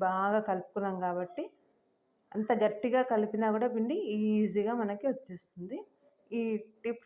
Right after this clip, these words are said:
ఫాలో అవ్వండి, మంచిగా నూనె వేసుకో. బయట మనకి డాల్డా వేస్తారు,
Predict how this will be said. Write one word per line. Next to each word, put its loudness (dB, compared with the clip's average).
ఫాలో 2
అవ్వండి, 0
మంచిగా 2
నూనె 4
వేసుకో. -2
బయట 4
మనకి 2
డాల్డా 4
వేస్తారు, -2